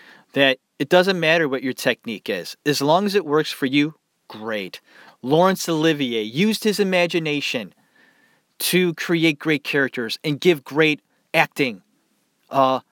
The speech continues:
performances, right? Dustin Hoffman used the method that worked for him. If he needed to be tired, he didn't sleep the night before, and it worked, okay?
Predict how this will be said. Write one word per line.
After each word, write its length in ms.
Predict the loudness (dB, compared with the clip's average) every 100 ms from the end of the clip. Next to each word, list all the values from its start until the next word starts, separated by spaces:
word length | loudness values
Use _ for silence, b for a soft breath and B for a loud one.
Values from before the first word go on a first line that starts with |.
| _ _ 0
performances, 760 | 0 4 4 2 -2 -8 -10 -14 _ _ _
right? 240 | 2 2 0 _ _ _ 2
Dustin 360 | 2 2 -2 0
Hoffman 560 | 4 4 2 -6 -12 -12
used 260 | -2 0 2
the 80 | 2
method 380 | 2 2 0 0
that 140 | 0
worked 220 | 0 0
for 180 | 2 2
him. 200 | 2 0 -6 b b b
If 140 | -2
he 100 | 0
needed 280 | 2 2 0
to 60 | 0
be 160 | -2
tired, 520 | 0 4 6 6 2 -2 _ _ _ _
he 120 | 2
didn't 200 | 4 4
sleep 380 | 0 0 2 2
the 80 | 0
night 220 | 0 -2
before, 460 | -6 -10 -8 -8 -12 _ _ _ -2
and 100 | -2
it 120 | 4
worked, 480 | 6 6 2 -12 -20 _ _ _ _ _
okay? 400 | -2 4 4 4